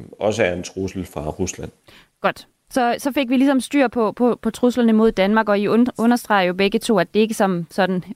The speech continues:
Speaker 2: russiske soldater på dansk jord, som vi skal gå og være bekymret for. Men, men, øh, som I jo begge to er inde på, så er det jo de her trusler om, øh,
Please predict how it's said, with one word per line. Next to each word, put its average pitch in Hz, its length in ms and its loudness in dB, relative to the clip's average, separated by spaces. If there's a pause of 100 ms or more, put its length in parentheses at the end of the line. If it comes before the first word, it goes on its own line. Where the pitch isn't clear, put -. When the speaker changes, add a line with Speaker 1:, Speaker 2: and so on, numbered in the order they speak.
(100)
Speaker 2:
russiske 240 380 2
soldater 214 460 2
på 196 80 -6
dansk 214 380 -2
jord, 190 160 2
som 185 180 -4
vi 185 80 -4
skal 175 600 -2
gå 233 180 4
og 190 80 0
være 185 100 2
bekymret 190 460 -2
for. 196 180 0 (380)
Men, 226 240 0 (240)
men, 220 240 2
øh, 208 260 2
som 214 200 2
I 208 60 4
jo 196 260 0
begge 226 200 2
to 254 120 0
er 220 40 2
inde 226 240 4
på, 240 140 4
så 247 120 0
er 233 40 4
det 226 100 2
jo 208 40 2
de 208 100 0
her 208 120 4
trusler 220 420 0
om, 175 180 -2
øh, 175 160 -4